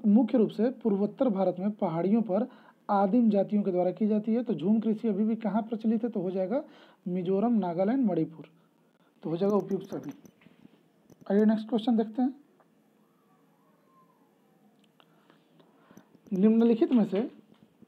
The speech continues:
कौन सी एक रोपड़ फसल नहीं है? तो दोस्तों, में इससे जो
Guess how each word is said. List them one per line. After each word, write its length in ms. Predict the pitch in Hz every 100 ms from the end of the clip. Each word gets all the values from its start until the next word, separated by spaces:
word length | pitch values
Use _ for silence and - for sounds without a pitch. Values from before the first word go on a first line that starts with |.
| -
कौन 260 | 220 240
सी 260 | 214 175 202 - - - -
एक 180 | 214 220
रोपड़ 420 | 190 208 220 233
फसल 320 | 220 180 202
नहीं 280 | 175 151 151
है? 120 | 120 - _ _ - - _ _ - - _ -
तो 80 | -
दोस्तों, 280 | 170 170 233
में 100 | 220
इससे 200 | 220 262
जो 120 | 202